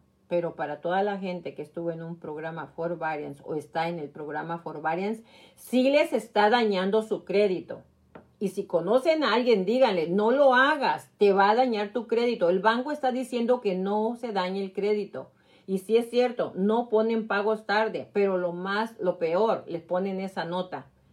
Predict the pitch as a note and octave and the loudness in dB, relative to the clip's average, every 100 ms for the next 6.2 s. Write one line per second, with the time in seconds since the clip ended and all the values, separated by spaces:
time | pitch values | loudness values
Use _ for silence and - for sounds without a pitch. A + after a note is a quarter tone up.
0 | - F3 F3 E3+ D#3 D#3 C#3+ G#3+ B3 C#4+ | -4 0 0 -2 -4 -6 -2 2 4 2
1 | D#4 - E3 - E3 D3+ D#3 G#3 C#4+ C#4 | -4 -6 -4 -4 -6 -8 -4 -2 -2 -2
2 | A#3 F#3+ F3+ F3 F3+ - _ _ _ _ | -2 -2 -4 -4 -6 -6 _ _ _ _
3 | - G3+ G3+ - - G3+ G3+ G3 F3 F3 | 0 0 0 0 0 2 0 -4 -4 -2
4 | F3 D3+ C#3+ - - E3 A3 G#3 F#3+ F3+ | -2 -4 -6 -6 -6 -2 4 4 2 -4
5 | E3 E3 F#3+ A#3 C4+ C#4 C4 G3+ F#3+ G3 | -6 -6 -2 0 0 -2 -2 0 2 2
6 | G#3+ | -2